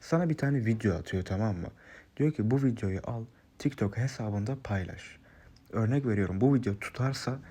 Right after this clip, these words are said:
sana inanılmaz paralar ödüyorlar. Örnek veriyorum, videonuz yüz bin izlendiğinde size yaklaşık böyle bir dört beş bin lira para veriyorlar arkadaşlar.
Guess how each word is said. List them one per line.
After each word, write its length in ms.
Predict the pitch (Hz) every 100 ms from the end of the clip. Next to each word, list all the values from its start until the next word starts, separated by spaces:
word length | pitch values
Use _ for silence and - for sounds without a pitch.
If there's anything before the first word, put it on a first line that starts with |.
| -
sana 300 | - 123 151
inanılmaz 640 | - 117 117 120 135 175 -
paralar 360 | 110 98 95
ödüyorlar. 560 | 92 87 95 87 143 - - - - -
Örnek 300 | 104 120 123
veriyorum, 360 | 113 107 104 104
videonuz 460 | 120 123 139 120
yüz 320 | 117 139 135
bin 80 | 131
izlendiğinde 720 | 113 104 107 107 104 107 143 - - - -
size 220 | - 123 127
yaklaşık 680 | 123 113 107 131 123 -
böyle 260 | 123 113 113
bir 160 | 117
dört 280 | 117 113 -
beş 220 | 123 -
bin 120 | 107 101
lira 180 | 117
para 260 | 123 107 113
veriyorlar 420 | 95 101 95 90
arkadaşlar. 720 | 85 80 98 85 85 - -